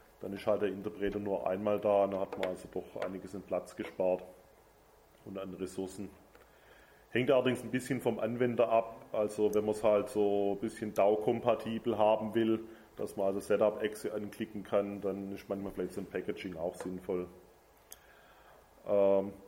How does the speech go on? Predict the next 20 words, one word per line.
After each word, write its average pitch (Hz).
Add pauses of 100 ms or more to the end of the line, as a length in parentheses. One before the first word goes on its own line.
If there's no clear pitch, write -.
(240)
also 110
wie 135
gesagt, 123
als 110
Skriptsprache 113 (180)
auch 104
sehr 107
gut 104
verwendbar 104 (540)
und 104
in 104
der 101
Regel 98
hat 101
man's 98
sogar 92
schon 95
drauf, 87
das -
Tool. 92